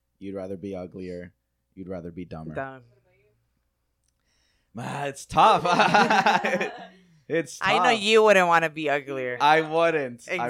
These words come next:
Speaker 1: I wouldn't. Um, I consider myself a pretty smart guy. Maybe I can sacrifice a couple of brain cells to stay looking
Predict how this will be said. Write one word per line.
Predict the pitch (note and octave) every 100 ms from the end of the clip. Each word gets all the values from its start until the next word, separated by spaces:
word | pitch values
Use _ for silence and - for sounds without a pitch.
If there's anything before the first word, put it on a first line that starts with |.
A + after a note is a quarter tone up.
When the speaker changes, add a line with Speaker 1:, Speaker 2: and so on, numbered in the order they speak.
| B2
Speaker 1:
I | E3 B2+
wouldn't. | A#2+ A2 C3 - G2+
Um, | A2 A2 G#2+ G#2+ G#2 G#2+ -
I | C#3+
consider | C#3+ G3 - F#3 E3
myself | D3 B2 - B2+ A#2 G#2+ -
a | G#2+
pretty | - G#2 G2 F2+
smart | - F#2 F2 D#2+
guy. | E2+ E2+
Maybe | G2 A2 G#2
I |
can | F#2 G2
sacrifice | - F2+ F2 - E2 E2+
a |
couple | - D#2 E2
of | D#2
brain | E2+ E2+
cells | - E2+ F2
to | E2+
stay | - F2+
looking | F2 F2+ F2+ F2 E2